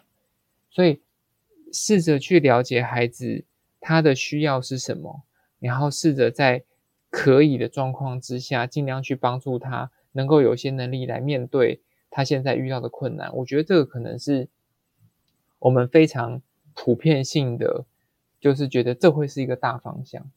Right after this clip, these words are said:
哦，那千万不要说好像觉得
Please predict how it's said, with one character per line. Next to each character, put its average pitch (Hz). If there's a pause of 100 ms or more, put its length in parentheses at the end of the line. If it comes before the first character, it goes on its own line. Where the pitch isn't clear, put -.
(640)
哦， 135 (260)
那 160 (200)
千 180
万 180
不 135
要 143 (160)
说 139
好 123
像 139 (360)
觉 127
得 120